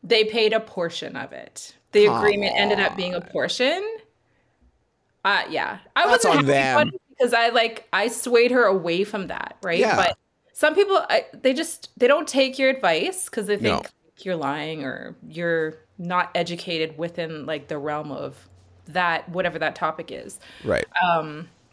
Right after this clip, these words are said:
Speaker 1: and I felt bad for her 'cause I was like, I mean, <laughs>
Speaker 2: Oh,
Speaker 1: what
Speaker 2: I
Speaker 1: do you
Speaker 2: know.
Speaker 1: want me to do? Like,
Speaker 2: I
Speaker 1: you know, y-, you have a bunch of drinkers at your party, like
Speaker 2: And,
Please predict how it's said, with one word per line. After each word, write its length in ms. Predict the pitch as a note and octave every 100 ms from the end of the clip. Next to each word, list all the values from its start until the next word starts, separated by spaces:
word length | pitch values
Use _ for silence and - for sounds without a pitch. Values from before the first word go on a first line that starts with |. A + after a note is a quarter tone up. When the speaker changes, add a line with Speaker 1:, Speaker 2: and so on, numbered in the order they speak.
| _ _ _ - - -
Speaker 1:
and 100 | C#4
I 60 | D4
felt 280 | G4 G#4 G#4
bad 300 | F#3+ - C4+
for 120 | E3+
her 200 | C#3+ B2+
'cause 220 | - F#3+
I 140 | F#3+ F3
was 160 | F#3 F3+
like, 320 | D#3 C#3+ - _ _ _ _ _ _ _
I 60 | G#3+
mean, 440 | G#3+ G3 F#3+ G3 - - - -
<laughs> 0 | D4 C4 - - - - - _ -
Speaker 2:
Oh, 100 | -
Speaker 1:
what 80 | -
Speaker 2:
I 40 |
Speaker 1:
do 0 |
you 60 | -
Speaker 2:
know. 20 |
Speaker 1:
want 180 | - -
me 80 | C4
to 220 | - A4
do? 200 | F#3 D#3
Like, 320 | D3 D3 E3+ - -
Speaker 2:
I 120 | F#3
Speaker 1:
you 60 | G3
know, 100 | G3
y-, 220 | G#3+ G3+
you 120 | A3 A3
have 120 | A#3
a 60 |
bunch 200 | A3+ B3+
of 60 | C#4
drinkers 380 | B3 F#4 F#4 C4+
at 160 | G#3+
your 80 | F#3
party, 480 | G3+ G3+ F#3+ E3 D#3
like 240 | D3+ D#3+ -
Speaker 2:
And, 320 | F#3 G#3+ A#3+